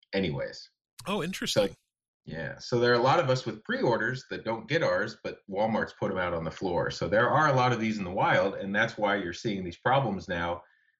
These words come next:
Speaker 1: Um, it turns out the control panel, they put the wrong kind of ink on the control panel. So, like, after two or three plays, your hand's oil will,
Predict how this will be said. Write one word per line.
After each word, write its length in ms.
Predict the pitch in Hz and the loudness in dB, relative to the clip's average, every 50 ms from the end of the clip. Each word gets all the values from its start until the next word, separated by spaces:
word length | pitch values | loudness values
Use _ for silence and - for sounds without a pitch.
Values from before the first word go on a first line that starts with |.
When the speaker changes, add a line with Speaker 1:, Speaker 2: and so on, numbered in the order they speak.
| _ | _
Speaker 1:
Um, 300 | - 92 92 95 90 85 | -4 -2 -2 0 -2 -2
it 100 | 95 98 | -6 -6
turns 300 | - - 147 143 131 113 | 0 2 4 4 4 4
out 200 | 117 117 117 - - | 4 4 2 2 -2
the 60 | 92 | -6
control 400 | - 95 87 - - 107 110 110 | -8 -8 -8 0 2 2 2 4
panel, 280 | - 135 123 123 131 117 | 2 2 2 2 0 -2
they 100 | 92 87 | -2 -4
put 220 | - - - - | -4 -6 -8 -6
the 80 | 85 82 | -6 -4
wrong 280 | 85 85 90 95 - | -2 -2 -2 -2 -4
kind 280 | - - 101 98 92 87 | 0 0 0 0 2 -2
of 180 | 87 82 71 - - | -4 -6 -6 -6 -4
ink 240 | 95 104 113 110 - - - | -2 -2 -2 -2 -4 -8 -6
on 180 | - 87 90 87 | -4 -2 -2 -2
the 80 | 80 | -4
control 340 | - 87 80 - 87 87 87 | -4 -6 -2 2 2 2 2
panel. 300 | - 113 110 113 120 120 | 4 2 2 2 2 0
So, 240 | - - - 98 85 | -2 2 4 4 4
like, 320 | 87 82 78 85 85 - - | 4 4 2 0 0 0 0
after 260 | 87 90 - - - | -2 -2 -2 -4 -10
two 220 | - - - 113 | -8 -4 -2 -2
or 60 | 101 - | -2 -2
three 180 | - 101 90 | -2 -4 -4
plays, 440 | - - - 87 87 92 104 107 - - - - - _ _ _ _ | -4 0 2 4 4 4 2 -2 -4 -10 -16 -20 -20 _ _ _ _
your 200 | 87 95 95 90 | -2 0 0 0
hand's 420 | 90 - 110 104 101 104 101 98 | 0 0 0 2 2 2 0 -2
oil 600 | - - 82 85 90 92 101 107 - 160 - - _ _ _ _ _ _ - | -4 -6 -2 0 2 4 4 4 2 2 -2 -6 _ _ _ _ _ _ -8
will, 500 | - 87 90 87 82 85 85 78 65 - | -4 0 2 2 2 2 0 -2 -6 -8